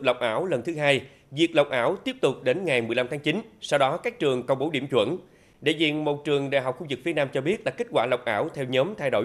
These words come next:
rất nhiều, nên khi lọc ảo toàn quốc, số thí sinh rơi rụng không nhiều. Kết quả sẽ còn thay đổi liên tục sau những lần lọc ảo tiếp theo.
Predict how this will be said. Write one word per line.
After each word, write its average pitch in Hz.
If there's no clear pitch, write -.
rất 262
nhiều, 127
nên 190
khi 190
lọc 143
ảo 131
toàn 131
quốc, 233
số 190
thí 202
sinh 139
rơi 156
rụng 113
không 175
nhiều. 123
Kết 240
quả 139
sẽ 151
còn 123
thay 143
đổi 123
liên 170
tục 139
sau 139
những 127
lần 117
lọc 110
ảo 104
tiếp 160
theo. 127